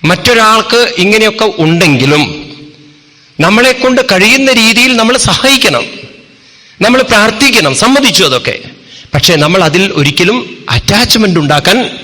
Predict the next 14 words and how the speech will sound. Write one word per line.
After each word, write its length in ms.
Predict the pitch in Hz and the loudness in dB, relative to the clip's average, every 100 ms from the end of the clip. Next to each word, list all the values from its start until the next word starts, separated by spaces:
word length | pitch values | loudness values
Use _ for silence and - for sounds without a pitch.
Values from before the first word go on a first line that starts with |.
| - - - - - - | -20 -20 -20 -20 -14 -2
പോകരുത്. 400 | 131 139 117 113 | 0 0 0 -2
കാരണം 580 | 147 170 185 123 - - - - 165 | 0 2 0 0 -6 -14 -20 -4 0
നമ്മൾ 200 | 226 254 | 2 0
അപ്പോഴും 360 | 254 262 269 | 0 0 2
തിരിച്ചറിയേണ്ടത് 1000 | 180 - - 226 175 156 143 156 214 233 - - | 0 0 0 0 2 0 0 0 0 -2 -6 -4
ഈ 220 | 175 254 277 - | 0 2 0 -2
അസുഖങ്ങളൊക്കെ 1300 | 156 - 214 214 220 214 185 175 - - 220 240 247 - | -2 0 0 2 2 2 2 0 -2 -4 0 2 0 -2
അവരുടെ 560 | 151 180 190 220 277 - - - - - - - 202 | 0 0 2 2 0 -4 -12 -18 -20 -20 -20 -8 -2
ഫിസിക്കൽ 540 | 185 262 - 294 262 | 0 -2 -2 0 2
ലെവലിൽ 300 | 214 208 185 | 2 2 2
മാത്രമേ 520 | 143 147 202 202 185 | 0 -2 0 0 2
ഉള്ളൂ. 300 | 165 196 202 | 2 2 0
ഏത് 260 | 160 185 196 | 0 2 2
ലെവലിലില്ല? 680 | 185 196 185 175 165 147 | 0 0 2 2 0 -2